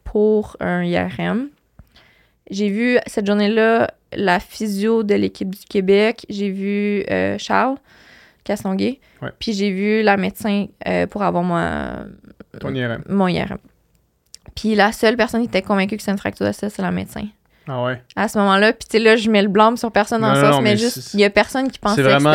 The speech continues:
Speaker 1: que c'était
Speaker 2: c'est
Speaker 1: ça.
Speaker 2: pas un suspect usuel, là,
Speaker 1: Ouais.
Speaker 2: cette, cette, cette
Speaker 1: Ouais.
Speaker 2: affaire-là.
Speaker 1: Mais elle, elle faisait son diagnostic, puis elle a dit : « Non, t'as une fracture de stress, je suis pas mal sûre. »
Speaker 2: Ouais.
Speaker 1: Euh, fait que je fais le I R M, puis ça a pris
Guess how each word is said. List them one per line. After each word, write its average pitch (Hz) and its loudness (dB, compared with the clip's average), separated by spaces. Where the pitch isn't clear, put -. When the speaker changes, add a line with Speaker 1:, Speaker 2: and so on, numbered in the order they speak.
Speaker 1:
que 139 4
c'était - 0
Speaker 2:
c'est 185 2
Speaker 1:
ça. 185 4
Speaker 2:
pas 156 4
un 143 2
suspect 147 0
usuel, 127 2
là, 208 2
Speaker 1:
Ouais. 202 2
Speaker 2:
cette, - -10
cette, 120 -12
cette - -8
Speaker 1:
Ouais. 208 2
Speaker 2:
affaire-là. 113 -4
Speaker 1:
Mais 196 2
elle, 214 4
elle 214 2
faisait 202 -4
son 202 -2
diagnostic, 190 -2
puis 185 -6
elle 202 0
a - -4
dit : « 196 -6
Non, 190 -6
t'as 202 -10
une 202 -6
fracture - -8
de - -8
stress, - -12
je - -12
suis - -18
pas - -12
mal - -10
sûre. » 202 -8
Speaker 2:
Ouais. 117 -8
Speaker 1:
Euh, 185 4
fait 185 -2
que - -12
je - -8
fais 208 2
le 202 4
I 196 2
R 190 2
M, 240 0
puis - -12
ça 196 2
a 185 2
pris 214 -4